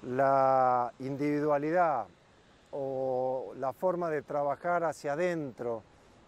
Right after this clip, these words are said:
con nuestros miedos, y como personas podemos liberarnos y poder compartir con el otro que tenemos la misma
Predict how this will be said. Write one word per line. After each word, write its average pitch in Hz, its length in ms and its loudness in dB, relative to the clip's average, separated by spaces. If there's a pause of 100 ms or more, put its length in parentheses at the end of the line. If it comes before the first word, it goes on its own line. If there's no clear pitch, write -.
con 135 180 -4
nuestros 139 300 -4
miedos, 170 600 0 (180)
y 120 120 -10
como 135 260 -4
personas 160 460 -4
podemos 147 360 -4
liberarnos 135 640 -2 (400)
y 131 140 -6
poder 143 320 0
compartir 151 840 0
con 160 160 -4
el 151 100 -2
otro 123 220 -2
que 120 80 -4
tenemos 135 340 -6
la 123 120 -2
misma 170 480 -4